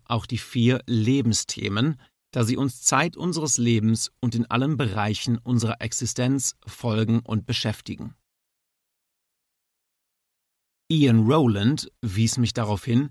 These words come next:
dass diese Kategorien gewisse Ähnlichkeiten mit der Maslow'schen Bedürfnishierarchie haben.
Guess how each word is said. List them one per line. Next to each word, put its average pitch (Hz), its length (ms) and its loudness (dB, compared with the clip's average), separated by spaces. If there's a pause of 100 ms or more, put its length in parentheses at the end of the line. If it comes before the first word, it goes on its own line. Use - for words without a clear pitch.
(300)
dass 123 160 -4
diese 135 280 0
Kategorien 123 840 -2 (120)
gewisse 113 480 -2 (100)
Ähnlichkeiten 117 1000 -2
mit 123 220 -2
der 120 80 2
Maslow'schen 123 840 -2
Bedürfnishierarchie 117 1400 0
haben. 101 440 -2